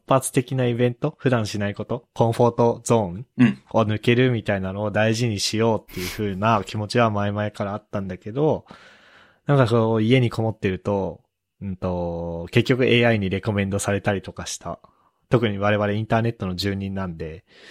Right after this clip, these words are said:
Speaker 1: そういうものにしか出会えないがちだから、
Speaker 2: うん。
Speaker 1: やっぱ外に出るのは大事だなっていう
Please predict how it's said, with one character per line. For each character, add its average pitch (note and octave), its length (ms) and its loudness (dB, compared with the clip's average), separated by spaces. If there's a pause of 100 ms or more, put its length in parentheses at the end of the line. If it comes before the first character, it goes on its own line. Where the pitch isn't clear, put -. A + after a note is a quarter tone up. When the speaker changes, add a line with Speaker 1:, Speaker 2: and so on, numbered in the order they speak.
(220)
Speaker 1:
そ A#2+ 180 2
う A#2 60 8
い A2 560 2
う - 100 -10 (420)
も A2 100 0
の G#2+ 100 2
に G2+ 100 -4
し - 60 -4
か G2 120 -4
出 G2 180 -2
会 G2 220 -2
え G2 40 -2
な G2+ 160 -2
い G2 80 -4
が G2+ 140 -2
ち G#2+ 140 -4
だ G#2 100 0
か - 140 -4
ら、 A#2+ 140 4
Speaker 2:
う - 20 0
ん。 F#2+ 40 0
Speaker 1:
や G2 60 -2
っ - 40 -8
ぱ F#2 120 -8
外 G2 280 -4
に F2+ 60 -8
出 F#2 80 -4
る F2+ 80 -4
の F2 80 -8
は E2 60 -12
大 F2+ 180 -4
事 F#2+ 80 -2
だ E2+ 80 -2
な G2+ 160 -2
っ - 60 -6
て - 180 -18
い A#1 140 -14
う - 80 -20